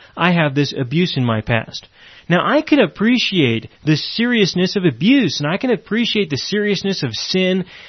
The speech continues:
and the effects that it can have on a person's life. But in the context of forgiveness, there is no way that you can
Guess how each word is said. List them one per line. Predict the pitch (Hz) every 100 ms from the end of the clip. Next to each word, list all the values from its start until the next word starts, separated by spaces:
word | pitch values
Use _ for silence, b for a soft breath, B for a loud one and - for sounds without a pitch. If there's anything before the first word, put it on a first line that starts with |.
| B
and | - 170
the | 147
effects | 139 - 175 190 -
that | 151
it | 156
can | 143
have | 151 156
on | 151
a | 135
person's | 160 151 147 120
life. | 131 131 110 - - B B B
But | 156 180
in |
the | 185
context | 185 180 254 269 254 - 208
of | -
forgiveness, | 165 147 254 214 143 123 -
there | 185
is | 165 123
no | 143 208 285
way | 277 262 180
that | 135 139
you | 135 226
can | 247 190 147